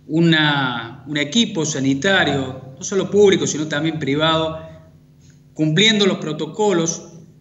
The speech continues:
de sanitarios correspondientes, sobre todo en la primera etapa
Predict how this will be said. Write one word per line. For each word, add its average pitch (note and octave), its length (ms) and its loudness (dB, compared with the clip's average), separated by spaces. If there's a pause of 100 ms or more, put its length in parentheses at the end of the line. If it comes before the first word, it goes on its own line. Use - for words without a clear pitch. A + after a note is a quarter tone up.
(260)
de C3 480 -4
sanitarios D3 540 0
correspondientes, D#3+ 880 0
sobre E3 220 2
todo G3 360 4
en D#3 60 2
la D3 100 0
primera E3 320 0
etapa D#3+ 760 -4